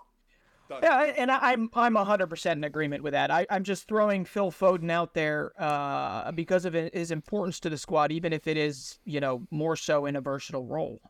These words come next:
Speaker 2: Um, so Phil Foden, Erling Haaland, and Bukayo Saka is my front three.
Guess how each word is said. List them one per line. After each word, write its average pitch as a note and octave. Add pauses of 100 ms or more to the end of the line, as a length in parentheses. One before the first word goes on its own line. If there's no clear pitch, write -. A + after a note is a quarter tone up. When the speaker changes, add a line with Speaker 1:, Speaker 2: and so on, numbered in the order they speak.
Speaker 2:
Um, C3+ (180)
so D3+
Phil A3
Foden, G#3
Erling F#3+
Haaland, E3+
and D3+
Bukayo D#3
Saka D#3+
is D#3
my D3
front D3
three. E3